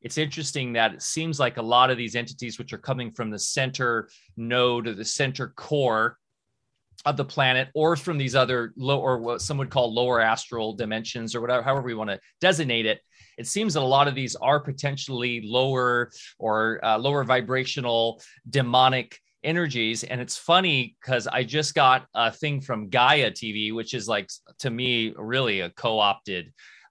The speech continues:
uh, uh, channel now that's really has a lot of bad information. But that being said, this agenda on the, on the alien stuff is interesting if you relate it to maybe the archonic agenda going on right now across the world. Doctor Stephen Greer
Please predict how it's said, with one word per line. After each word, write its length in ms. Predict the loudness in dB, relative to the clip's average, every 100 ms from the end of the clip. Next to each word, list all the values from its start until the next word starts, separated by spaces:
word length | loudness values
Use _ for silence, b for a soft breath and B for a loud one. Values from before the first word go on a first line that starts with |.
| 0
uh, 420 | 2 4 2 0 -2
uh, 320 | -4 -2 -2 -6 -10
channel 480 | -4 0 0 0 -2
now 320 | -2 -2 -2
that's 380 | -6 -10 -10 -10
really 220 | -8 -6
has 100 | -6
a 40 | -4
lot 140 | -4
of 60 | -2
bad 220 | -4 -4
information. 560 | -6 -6 -4 -4 -6 -8
But 160 | -2
that 180 | 0 0
being 160 | -2 -6
said, 300 | -2 -2 -4
this 180 | -8
agenda 640 | -10 -6 -2 0 2 2 2 0
on 220 | -4 -2
the, 240 | -6 -6
on 140 | -6 -6
the 120 | -6
alien 280 | -4 -4 -6
stuff 300 | -4 -2 -2 -4 -6
is 200 | -2 -2
interesting 520 | -2 -4 -4 -4 -6
if 160 | -6
you 60 | -6
relate 200 | -4 -4
it 100 | -4
to 100 | -6
maybe 240 | -4 -4 -4
the 140 | -4
archonic 580 | -4 -4 2 2 2 -2
agenda 420 | -10 -6 -4 -4 -4
going 260 | -4 -2
on 160 | -2 -2
right 220 | -4 -2
now 240 | 0 2
across 320 | 0 -2 -4 -4
the 100 | -6
world. 320 | -2 -4 -6 B B B B 0
Doctor 320 | 4 4 2 -6
Stephen 420 | -2 -2 -2 -2
Greer 600 | 0 4 6 6 4 0